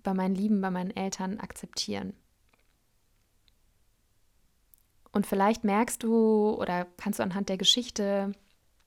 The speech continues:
merken, was ich damit meine, dass man Anteile von sich selbst in anderen Menschen wiedergespiegelt sieht und es stört einen und deswegen bewerten wir es negativ oder regen uns darüber auf.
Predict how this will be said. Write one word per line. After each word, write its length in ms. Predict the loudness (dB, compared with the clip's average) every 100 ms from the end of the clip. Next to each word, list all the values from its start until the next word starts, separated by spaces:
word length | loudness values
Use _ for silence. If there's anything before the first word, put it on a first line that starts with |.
| _
merken, 320 | -6 -4 -2 -4
was 120 | -4
ich 120 | -6
damit 260 | -6 -6 -4
meine, 380 | -4 -2 -4
dass 200 | -6 -10
man 300 | -8 -6 -8 -10 -18 -20 -20 _
Anteile 500 | 2 4 4 2 0
von 180 | 0 -4
sich 180 | -6 -6
selbst 400 | -4 0 0 -2
in 140 | -6
anderen 400 | -4 -4 -4 -4
Menschen 600 | -2 0 0 2 4 2 0 -16 -20 -16
wiedergespiegelt 840 | -6 0 2 2 0 2 2 4 2
sieht 480 | 0 0 0 -4 -16 _ _
und 480 | -6 -2 -2 -4 -8 _ _
es 180 | -10 -6
stört 380 | -2 2 2 0
einen 240 | -2 0
und 100 | 0 -2
deswegen 320 | -4 -4 -4
bewerten 420 | -4 -4 -4 -4
wir 80 | -6
es 140 | -6
negativ 560 | -4 -4 -6 -8 -12 -10
oder 180 | -10 -8
regen 260 | -6 -6
uns 220 | -6 -8 -8
darüber 380 | -8 -6 -6
auf. 320 | -6 -8 -12